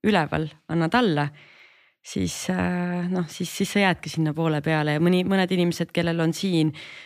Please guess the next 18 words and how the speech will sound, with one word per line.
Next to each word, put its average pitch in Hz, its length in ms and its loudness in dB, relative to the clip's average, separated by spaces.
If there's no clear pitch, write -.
on 175 100 4
see 175 140 0
tugev 254 280 0
lihas 165 420 0
ja 170 120 -2
keha 180 280 0
võib-olla 165 280 -2
pole 240 200 0
nii 160 160 2
valmis, 156 380 -2
teevad 165 280 -2
selle 165 180 -2
läbi, 240 260 -2
võtavad - 300 -6
lihtsalt - 260 -8
natuke 220 380 -4
rahulikumalt 170 680 -4
ja, 160 40 -6